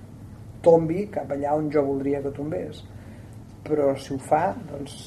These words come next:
seré la primera en reconèixer-ho. Mentrestant, el socialisme catalanista, del qual em reclamo i em reivindico,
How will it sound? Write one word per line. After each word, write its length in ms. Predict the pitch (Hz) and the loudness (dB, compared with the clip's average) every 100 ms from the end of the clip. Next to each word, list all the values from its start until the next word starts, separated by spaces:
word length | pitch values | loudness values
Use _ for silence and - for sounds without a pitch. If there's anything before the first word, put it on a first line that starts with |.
| - | -8
seré 160 | 147 147 | -4 0
la 80 | 151 | 0
primera 280 | 143 151 151 | 0 0 0
en 100 | 139 | 0
reconèixer-ho. 640 | 147 143 147 135 - - - | -4 -4 -8 -10 -12 -12 -8
Mentrestant, 800 | 151 139 147 143 185 175 180 262 - - - - - - 175 | -6 -4 -4 0 2 2 -2 -8 -8 -16 -16 -16 -16 -12 -10
el 120 | 147 | -10
socialisme 640 | - 147 156 151 156 160 | -8 -8 -4 -4 -2 0
catalanista, 580 | 160 156 156 160 160 - | 0 -2 -4 -6 -8 -8
del 180 | 143 143 - | -8 -6 6
qual 280 | 165 170 | 8 8
em 120 | 147 - - - - - | 2 -8 -10 -12 -12 -6
reclamo 520 | 151 147 151 160 160 | -4 -2 -2 -2 -2
i 60 | 151 | -2
em 120 | 147 | -2
reivindico, 680 | 147 147 151 160 175 - | -2 -2 -2 -2 -6 -8